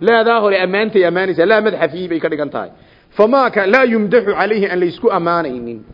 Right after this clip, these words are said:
Walaa, laa walaa waa masale la yaqaan. Walaa aan la isku caayaynin. Walaa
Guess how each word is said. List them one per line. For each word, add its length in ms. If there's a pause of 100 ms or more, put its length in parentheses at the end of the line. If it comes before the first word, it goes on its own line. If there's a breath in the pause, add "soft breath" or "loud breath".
(580 soft breath)
Walaa, 640 (180)
laa 240
walaa 280
waa 140
masale 320
la 80
yaqaan. 340 (460 soft breath)
Walaa 440 (100)
aan 140
la 60
isku 240 (100)
caayaynin. 760 (280)
Walaa 240